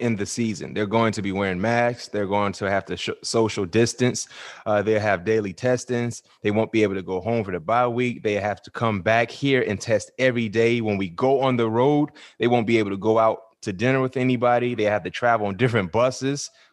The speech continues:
Wow, I didn't know that. They'll have to travel on different buses, travel on planes differently. A lot of the meetings will be virtual like this.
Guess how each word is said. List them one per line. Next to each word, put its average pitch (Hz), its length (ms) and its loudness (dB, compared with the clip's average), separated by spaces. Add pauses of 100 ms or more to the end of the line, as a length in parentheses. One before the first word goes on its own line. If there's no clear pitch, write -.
Wow, 117 260 4
I 104 80 4
didn't 160 240 2
know 143 220 4
that. 160 260 2
They'll 143 160 4
have 151 140 2
to 120 80 -2
travel 143 340 2
on 113 80 2
different 104 300 -2
buses, 117 340 0
travel 135 340 2
on 117 120 2
planes 131 520 0
differently. 139 600 -2 (580)
A 104 40 -2
lot 120 140 4
of 120 80 0
the 113 80 0
meetings 131 300 2
will 117 120 -2
be 110 100 -6
virtual 120 500 0
like 101 300 0
this. 131 340 0